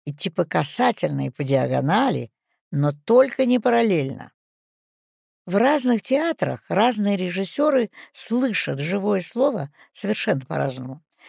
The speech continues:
Когда-то в "Современнике" Ефремов услышал звучание жизни вне интонационного раскрашивания,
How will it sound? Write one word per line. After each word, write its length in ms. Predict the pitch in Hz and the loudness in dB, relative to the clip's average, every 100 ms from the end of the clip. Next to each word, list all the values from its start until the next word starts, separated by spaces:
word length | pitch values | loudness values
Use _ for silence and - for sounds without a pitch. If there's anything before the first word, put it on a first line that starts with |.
| - _ _ | -20 _ _
Когда-то 500 | 214 208 233 285 - | -2 0 2 0 -2
в 60 | - | -8
"Современнике" 1040 | 196 196 208 247 339 262 180 139 117 - _ _ _ - | -4 -2 0 0 0 0 0 -2 -6 -8 _ _ _ -4
Ефремов 680 | 196 - 240 311 262 196 - | -4 -2 0 2 0 -4 -8
услышал 580 | 175 - - 269 - 180 | -8 -8 -4 -4 -2 -4
звучание 720 | 156 190 - 226 214 175 160 | -4 -6 -4 -2 0 0 -2
жизни 720 | 170 247 320 220 151 139 143 _ _ _ - | -4 -4 -4 -4 -4 -4 -8 _ _ _ -6
вне 600 | 175 262 294 254 139 120 _ - | 0 2 4 2 2 -4 _ -6
интонационного 960 | 175 175 214 202 208 - 208 165 160 170 | -4 -2 0 0 -2 -2 -2 0 -2 -2
раскрашивания, 920 | 180 - 180 165 - - - - | -4 -4 -2 -2 -4 -8 -10 -12